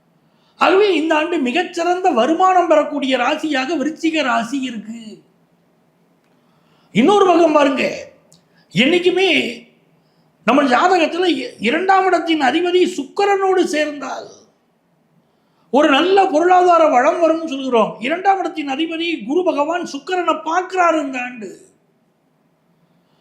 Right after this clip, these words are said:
ஆகவே நமக்கு மிகச்சிறந்த வருமானம் வரப்போகுது.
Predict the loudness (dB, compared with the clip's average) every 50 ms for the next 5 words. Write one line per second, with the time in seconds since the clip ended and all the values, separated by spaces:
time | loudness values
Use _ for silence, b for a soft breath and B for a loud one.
0 | _ _ _ 0 2 4 4 4 4 4 2 2 0 -2 -2 -2 -2 -4 -4 -2
1 | -2 -2 0 2 0 2 2 2 0 2 2 2 2 2 2 0 0 0 0 0
2 | -2 -4 -6 -6 -8 -10 -12